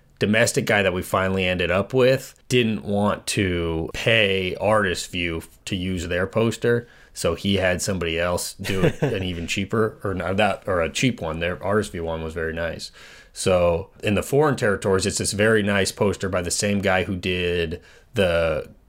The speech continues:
Speaker 1: uh, Nicolas Cage, uh, Ghost Rider poster.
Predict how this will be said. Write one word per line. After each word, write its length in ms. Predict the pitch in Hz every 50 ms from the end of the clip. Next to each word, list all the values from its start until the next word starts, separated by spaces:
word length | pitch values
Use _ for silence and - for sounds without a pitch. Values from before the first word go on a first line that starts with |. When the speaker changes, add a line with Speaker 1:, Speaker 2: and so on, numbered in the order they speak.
| - -
Speaker 1:
uh, 320 | 113 98 90 85 85 -
Nicolas 400 | - 92 101 95 - 92 85 -
Cage, 560 | - - - 95 92 92 95 95 92 90 - 92
uh, 360 | 87 82 82 80 78 78 78
Ghost 380 | 78 80 90 92 104 104 - -
Rider 520 | 110 104 101 104 101 104 104 104 104 - -
poster. 540 | - 117 113 113 - - 127 123 120 -